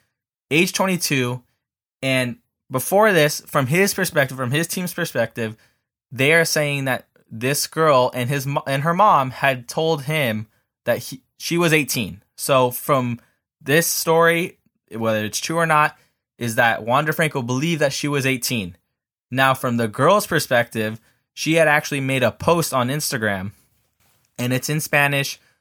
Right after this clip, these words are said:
but when translated, she's talking about how pretty much basically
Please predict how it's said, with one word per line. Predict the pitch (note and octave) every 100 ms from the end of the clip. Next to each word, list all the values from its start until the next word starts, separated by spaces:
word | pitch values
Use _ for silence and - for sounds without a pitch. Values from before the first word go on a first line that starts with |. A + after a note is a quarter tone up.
| _ -
but | B2+ A#2+
when | B2+ C3+
translated, | - E3 F#3 D3+ B2 B2 A#2+
she's | - C#3
talking | - D#3 D3+
about | C3+ C3 B2+
how | - C3+ B2+ A#2+
pretty | - D3+
much | D3 C3 A#2
basically | B2+ - B2+ B2+ B2 A#2+